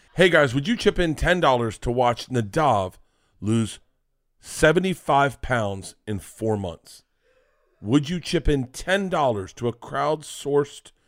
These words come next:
funding site to watch Nadav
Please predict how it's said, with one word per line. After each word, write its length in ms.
funding 580
site 400
to 100
watch 280
Nadav 640